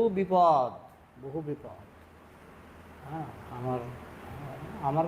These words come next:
ঘরে এমনিতে ইঁদুর নেই, তবে বাইরে থেকে আসে, মানে বাইরে থেকে ওয়াল বেয়ে বেয়ে ইঁদুর আসে। একদিন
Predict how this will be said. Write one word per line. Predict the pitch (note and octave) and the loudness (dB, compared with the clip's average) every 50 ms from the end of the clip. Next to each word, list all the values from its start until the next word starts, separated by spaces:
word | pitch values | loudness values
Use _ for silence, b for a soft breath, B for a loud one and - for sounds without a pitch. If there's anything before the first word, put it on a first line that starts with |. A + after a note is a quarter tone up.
| D3+ A#2+ | 0 0
ঘরে | C#3 D3+ F3 F3+ | 0 2 2 2
এমনিতে | F3+ F3 F3+ F#3 - G3 F#3+ F#3+ | 2 2 0 0 2 2 2 4
ইঁদুর | F#3 F#3+ F3+ D#3 C#3 C3+ | 4 2 2 2 0 -4
নেই, | C3 A#2 A2 A#2 C#3+ D3+ - | -4 -6 -6 -6 -10 -10 -8
তবে | D3 C3+ C3+ C#3 C3 - G2+ A#2+ | -6 -4 -2 -2 -2 -2 0 2
বাইরে | B2+ C#3 D3+ D#3+ F#3 F#3+ F#3+ F#3 | 4 4 4 4 4 2 2 0
থেকে | F#3+ F#3 D#3+ A#2 - | -2 0 0 0 -2
আসে, | - - - - - - - - - - - - - - - - - - - - - - - - - - - - - - - - - - - - - - A#2+ A#2+ | -2 -6 -14 -16 -16 -18 -18 -20 -20 -20 -20 -20 -20 -20 -18 -18 -18 -20 -20 -18 -18 -18 -18 -18 -18 -18 -18 -18 -18 -18 -18 -18 -18 -16 -16 -16 -14 -12 -8 -6
মানে | A#2 A#2+ A#2+ A2+ G#2 G#2+ | -6 -4 -4 -4 -2 0
বাইরে | A#2 B2+ C3 C#3 D#3 D3 D#3+ | 2 2 4 4 2 0 0
থেকে | E3+ D3+ D#3+ D#3+ C#3+ B2+ | 0 2 4 4 4 6
ওয়াল | B2+ C3 C3+ C#3+ D3 D3 B2 A2 | 6 6 6 6 4 2 0 0
বেয়ে | C3 C#3 D3+ D3+ D3 | 2 2 2 2 4
বেয়ে | D#3 D#3 D#3+ E3+ F3+ F#3+ G3 G3+ G3 - - - C3 | 2 2 4 2 2 0 -2 -4 -8 -12 -12 -10 -10
ইঁদুর | A#2+ A#2 A2+ G#2 E2+ E2 | -8 -8 -8 -12 -12 -12
আসে। | - - - - - - - - - - - - - - - - - - - - - - - - - C#3 C3+ | -14 -16 -16 -18 -18 -20 -20 -20 -20 -20 -20 -18 -20 -18 -18 -18 -18 -18 -18 -18 -18 -16 -14 -8 -2 -2 -2
একদিন | C3 C3 D#3 D#3+ | 0 2 2 2